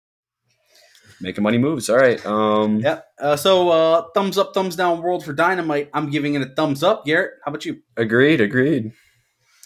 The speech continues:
Speaker 2: <laughs> Fucking A E W, man. It's so, it's so consistent. Uh, let's get a Rampage, huh? Rampage special start time of seven o'clock. It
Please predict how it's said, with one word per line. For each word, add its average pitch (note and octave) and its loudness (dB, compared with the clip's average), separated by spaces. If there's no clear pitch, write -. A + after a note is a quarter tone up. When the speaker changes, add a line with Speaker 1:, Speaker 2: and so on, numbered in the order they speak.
Speaker 2:
<laughs> - -20
Fucking C#3+ -10
A G2+ -12
E A2+ -6
W, G#2 -12
man. G#2+ -10
It's A2+ -10
so, A#2 -8
it's - -2
so C#3 -4
consistent. A#2 -18
Uh, D3+ 2
let's G3+ -8
get C#4 0
a G3+ 2
Rampage, F#3 -2
huh? F#3 -4
Rampage D#3 -2
special - -8
start D3 -2
time C#3+ -2
of A#2+ -8
seven C#3 0
o'clock. C#3 -4
It - -20